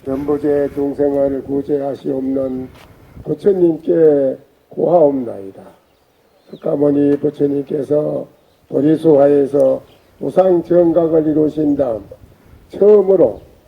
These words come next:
무량한 중생 교화를 결정하시니 사성과 삼보의 법과 법이 지극하고 지극하여 법에 따라 삼천대불과 석가모니 부처님께서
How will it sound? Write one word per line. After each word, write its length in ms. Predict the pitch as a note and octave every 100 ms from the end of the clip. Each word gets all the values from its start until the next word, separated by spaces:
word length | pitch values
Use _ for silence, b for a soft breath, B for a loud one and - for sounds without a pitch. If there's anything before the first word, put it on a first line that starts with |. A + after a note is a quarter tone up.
| _
무량한 680 | - F#3+ G3 E3 D#3 D3+ C#3+
중생 520 | - D3+ D3 D3+ C#3+
교화를 680 | C3 C#3 C#3 C#3 C#3 C3+ B2+ - _ - _
결정하시니 920 | D#3+ F3+ F3+ F3 C3 A#2+ A#2+ G#2+ G2 _ _ _ _ _ _ _
사성과 880 | - D#3+ D3+ D3 C#3+ C#3+ C#3 C#3 C3+
삼보의 680 | - E3+ D3 C#3+ C#3 C#3 C3+
법과 600 | C#3+ D3+ - D3+ C#3 C3
법이 460 | C#3 C3+ C3+ C3 - _ _ _
지극하고 680 | F3+ F#3 F3+ - D3+ A#2+ F#2+ _ _ _ _ -
지극하여 680 | - G3 G3 D#3 C#3+ A#2 G#2 - - _ _ _ -
법에 320 | F#3 F#3 F#3
따라 480 | F3+ E3 D#3+ D#3 D3
삼천대불과 1300 | - D#3+ - E3 D3+ C#3 D#3 D3 C#3+ C#3+ D3 C#3 B2+ - - - -
석가모니 800 | - - F3 D#3 D#3 D3 D3 C#3+
부처님께서 1000 | C#3+ C3+ C#3+ C#3+ C3+ D3 C3+ D3 D3 C#3